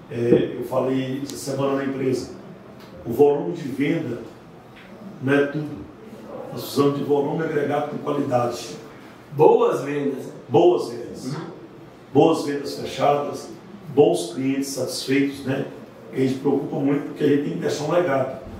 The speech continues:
Speaker 2: Isso, né?
Speaker 1: Né? Qual é o legado que a Fotolimp vai deixar pro meu filho, Pedro Arthur,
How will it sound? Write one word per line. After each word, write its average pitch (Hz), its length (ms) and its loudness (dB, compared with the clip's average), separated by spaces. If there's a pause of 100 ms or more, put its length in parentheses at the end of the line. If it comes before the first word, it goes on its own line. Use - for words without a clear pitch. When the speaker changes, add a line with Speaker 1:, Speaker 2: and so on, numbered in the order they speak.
(220)
Speaker 2:
Isso, 147 640 4
né? 139 100 -2
Speaker 1:
Né? - 440 2 (460)
Qual 147 140 6
é 165 280 2
o - 40 -4
legado 131 520 -2
que - 120 -4
a - 40 0
Fotolimp - 540 -2
vai 135 140 -2
deixar 131 680 0 (400)
pro 123 80 -2
meu 131 160 6
filho, - 380 -2 (640)
Pedro 123 240 2
Arthur, 123 340 2